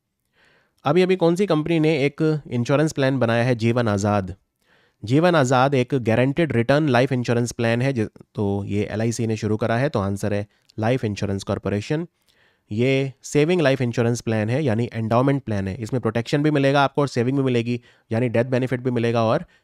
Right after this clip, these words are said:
मैच्योरिटी बेनिफिट भी मिलेगा। Is that clear? तो इसमें जो मिनिमम सम एश्योर्ड होगा वो होगा दो लाख और मैक्सिमम जो सम एश्योर्ड होगा वो होगा पाँच लाख। तो ये ध्यान रखिए,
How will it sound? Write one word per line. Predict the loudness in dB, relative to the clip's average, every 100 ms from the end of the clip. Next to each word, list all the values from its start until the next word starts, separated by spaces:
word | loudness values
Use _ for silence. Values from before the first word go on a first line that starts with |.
| _
मैच्योरिटी | -4 -4 0 0 0 -2
बेनिफिट | -2 -4 -6
भी | -4 -4 -4 -8
मिलेगा। | -6 -6 -8 -14 _ _ _ _ _ -8
Is | -2
that | -2
clear? | 0 -4 -4 _ _ _ _ _ _ _ _ 0
तो | 2 2 0 -6
इसमें | -4 0 2
जो | 2
मिनिमम | 4 4 4 2
सम | 0 0
एश्योर्ड | 0 2 2 4
होगा | 2 2
वो | 2 2
होगा | 2 2 2 0 -2
दो | 0 2
लाख | 2 -2 -8 _ _ _ _ _ -6
और | -4
मैक्सिमम | -2 -2 0 0 2
जो | 0
सम | 0 0
एश्योर्ड | -2 2 2
होगा | 2 0 0
वो | 0 0
होगा | -2 -4 -6 -6
पाँच | -8 -6 -8
लाख। | -10 -12 -20 _ _ _ _ _ _ _ _ _ -2
तो | 0 0 0
ये | -4
ध्यान | -2 -2 -2
रखिए, | -2 -2 -2